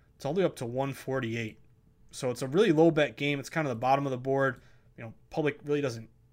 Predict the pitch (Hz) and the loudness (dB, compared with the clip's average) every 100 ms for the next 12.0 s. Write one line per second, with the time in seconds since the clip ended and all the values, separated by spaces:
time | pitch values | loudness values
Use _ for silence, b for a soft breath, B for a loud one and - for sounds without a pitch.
0 | _ - 147 143 135 135 143 135 123 113 | _ -6 -4 -2 -2 -2 -4 -6 -6 -6
1 | 127 127 127 131 123 120 107 143 131 139 | -6 -6 -6 -6 -6 -6 -4 -6 -4 -4
2 | 131 131 - b b b b 120 110 - | -2 -4 -6 b b b b -10 -10 -16
3 | - - 160 139 113 131 156 143 147 135 | -6 0 2 2 -2 0 0 -2 -4 -2
4 | 131 135 120 113 127 135 143 135 139 123 | -2 -2 -4 -4 -2 -2 0 2 0 -2
5 | b b b b 117 110 117 135 123 - | b b b b -10 -8 -6 -6 -4 -4
6 | 147 147 127 113 - 180 160 - 117 147 | -2 0 -2 -4 -6 -2 -2 -4 -2 2
7 | 135 - 117 127 123 113 127 127 - 123 | 2 0 -6 -4 -2 -2 -6 -6 -8 -8
8 | 113 - 143 139 139 139 - b b b | -6 2 6 8 6 4 0 b b b
9 | 117 - 127 123 120 117 113 107 127 127 | -12 -10 -8 -6 -4 -4 -6 -8 -10 -10
10 | - 123 110 - 160 151 - 127 123 - | -10 -8 -6 0 2 2 0 -10 -10 -8
11 | 123 110 - 139 139 135 131 165 143 113 | -8 -6 -2 0 0 -2 0 2 2 0